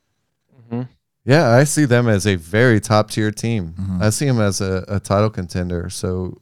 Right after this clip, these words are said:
Speaker 2: I'm overall, I'm ov-, I'm over. Bo?
Speaker 1: Forty-eight and a half, that's a lot to go over on.
Speaker 2: Ooh, it's a lot.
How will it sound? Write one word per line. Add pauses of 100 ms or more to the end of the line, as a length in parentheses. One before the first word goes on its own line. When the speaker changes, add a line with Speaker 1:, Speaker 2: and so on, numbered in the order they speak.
Speaker 2:
I'm
overall,
I'm
ov-,
I'm
over.
Bo? (1040)
Speaker 1:
Forty-eight
and
a
half,
that's
a
lot
to
go
over
on.
Speaker 2:
Ooh,
it's
a
lot.